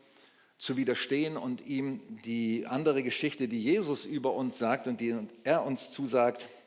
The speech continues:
entgegenzusetzen. In Jesaja fünfzig, Vers vier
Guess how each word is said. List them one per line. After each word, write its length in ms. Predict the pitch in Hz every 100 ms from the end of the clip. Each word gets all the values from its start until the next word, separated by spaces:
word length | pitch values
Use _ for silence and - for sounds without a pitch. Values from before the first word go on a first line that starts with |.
| _ - _ _
entgegenzusetzen. 920 | - 123 139 180 151 110 92 80 - - _ _ _ _ _ _ _ _ _ _ _ _ - - _ _ - - - _ _ _ _ _ _ _ _ _ _ _ - - _ _ _ _ _ _ _ _ _ _ _ - _ _
In 100 | -
Jesaja 340 | 151 160 202 202
fünfzig, 540 | 220 233 - 220 196
Vers 260 | - 175 -
vier 460 | 190 196 214 214